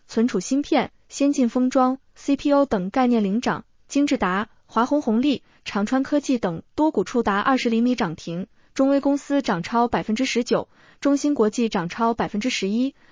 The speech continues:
，M L C C板块回升，国磁材料二十厘米涨停，三环集团涨超百分之十八，玻璃基板概念走强，戈壁佳涨超百分之二十五。除此以外，P C B、光纤、碳化硅、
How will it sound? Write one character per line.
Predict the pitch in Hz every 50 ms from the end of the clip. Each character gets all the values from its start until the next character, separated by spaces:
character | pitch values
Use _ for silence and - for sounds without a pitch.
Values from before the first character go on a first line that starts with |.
| _ _ -
，M | - 240 247 233
L | 233 233 247
C | - - 285 285
C | - - 294 294
板 | - - 185 180
块 | - - 262 247
回 | - - 185
升， | 196 - - 226 220 233 254 _ _ _ _ _ _
国 | - 220 233
磁 | 262 - 277
材 | - 254 208 208
料 | 233 226 214
二 | - - 285
十 | 269 - 254
厘 | 233 226
米 | 233 240 247
涨 | 240 233 175 185
停， | - - - 165 165 185 - _ _ _ _ _
三 | _ - - 294 302
环 | 285 262 233
集 | 233 240
团 | 226 - 214 190 208 220
涨 | 220 190 165
超 | 185 - - 226 233
百 | 226 - 170
分 | 160 - 202
之 | - 262
十 | - - 190
八， | - 247 240 247 254 - _ _ _ _ _ -
玻 | - 311 320
璃 | 277 220
基 | - - 302
板 | - 262 196 165 147 - _ _ -
概 | 269 254
念 | 240 240 226 220
走 | - 170
强， | 156 - - 180 165 175 208 - _ _ _ _
戈 | - - 294 294
壁 | - 247
佳 | 214 254 240 247
涨 | 247 - 208 170 170
超 | - - 233 233 240
百 | 233 - 180
分 | 160 - 214
之 | 254 262
二 | 254
十 | 247 - 339
五。 | 330 269 202 165 - - _ _ _ _ -
除 | - - 254 269
此 | - 285 262
以 | 226 214
外 | 226 233 220 202 - _ _ _ _ _ _
，P | - - 277
C | 262 - 277
B、 | - 277 269 240 - - _ _ _
光 | - - 269 285 285
纤、 | - - 294 277 285 285 294 _ _ _ -
碳 | - - 269
化 | 254 254 226
硅、 | 226 - 262 269 285 285